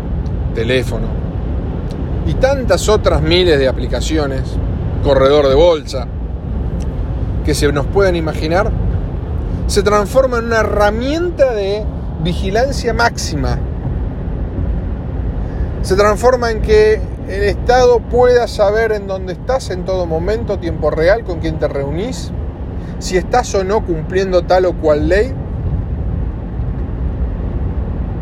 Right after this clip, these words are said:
Y nosotros contentos. Obviamente que las compañías de, que se dedican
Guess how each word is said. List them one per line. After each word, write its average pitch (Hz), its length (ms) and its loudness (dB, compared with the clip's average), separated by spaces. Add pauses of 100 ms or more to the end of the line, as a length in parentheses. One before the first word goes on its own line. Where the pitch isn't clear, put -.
(1400)
Y 214 80 2
nosotros 233 380 2
contentos. 156 640 2 (2500)
Obviamente 294 540 2
que 208 120 0
las 190 340 2 (180)
compañías 202 520 2
de, 170 580 0 (400)
que 165 120 -2
se 170 160 0
dedican 180 540 2